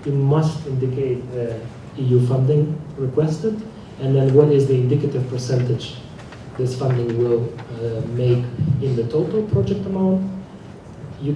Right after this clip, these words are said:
cannot submit more than five pages. Ви не можете подати більше, ніж п'ять сторінок. Якщо ви подасте більше, ніж п'ять сторінок, ми зупинимося читати на п'ятій сторінці і далі не будемо читати.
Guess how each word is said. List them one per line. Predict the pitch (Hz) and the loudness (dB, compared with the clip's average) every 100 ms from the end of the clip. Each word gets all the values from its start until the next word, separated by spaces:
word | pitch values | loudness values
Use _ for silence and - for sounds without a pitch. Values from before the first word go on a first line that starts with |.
| 143 | 0
cannot | 147 160 160 - | 4 6 6 2
submit | 139 131 - | 2 2 2
more | 123 117 | 0 0
than | 113 | -2
five | 117 113 | -4 -4
pages. | 147 - 208 - - | -2 -2 -2 -4 -6
Ви | 131 | -2
не | 139 | 0
можете | 147 - - | 0 -2 -6
подати | 127 123 - 120 | -4 -4 -4 -6
більше, | 120 - 113 | -6 -6 -8
ніж | 113 | -8
п'ять | - | -8
сторінок. | - - 120 123 - - - - - - - - - - - - - - - - - - - | -8 -8 -4 -2 -2 -4 -6 -6 -8 -14 -14 -14 -14 -14 -14 -12 -10 -10 -10 -6 -6 -6 -4
Якщо | 135 - 151 | -2 6 8
ви | 151 | 8
подасте | 151 139 127 143 | 4 2 0 0
більше, | 135 139 135 | 2 0 0
ніж | 131 | -2
п'ять | 135 - | -2 -4
сторінок, | 143 143 151 | 2 4 6
ми | 127 | 6
зупинимося | 123 123 143 131 127 - | 4 2 0 -2 -4 -8
читати | - - 135 127 | -10 -10 -8 -8
на | |
п'ятій | 123 123 123 | -6 -6 -8
сторінці | - 139 156 - | -6 -2 -2 -2
і | 120 | -4
далі | 120 117 | -6 -6
не | 110 110 | -6 -6
будемо | 107 107 | -8 -8
читати. | - - | -8 -10